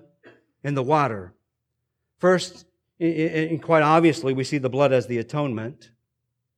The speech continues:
And in Hebrews chapter nine, verse twenty-two, it tells us that without the shedding of blood,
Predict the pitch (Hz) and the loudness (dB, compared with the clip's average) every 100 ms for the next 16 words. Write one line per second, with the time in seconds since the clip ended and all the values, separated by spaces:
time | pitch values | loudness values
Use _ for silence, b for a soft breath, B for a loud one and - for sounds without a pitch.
0 | _ _ 156 143 147 156 151 - 151 139 | _ _ -2 -2 0 0 0 0 0 0
1 | 139 139 143 135 139 - 143 123 - 147 | -2 -2 -2 -2 -4 -4 -6 -4 -2 -2
2 | 117 139 139 123 110 131 120 131 139 135 | 0 0 0 -2 -4 -4 -4 -2 -2 -2
3 | 120 - 131 123 110 131 143 123 | -8 -6 -4 -6 -8 0 0 0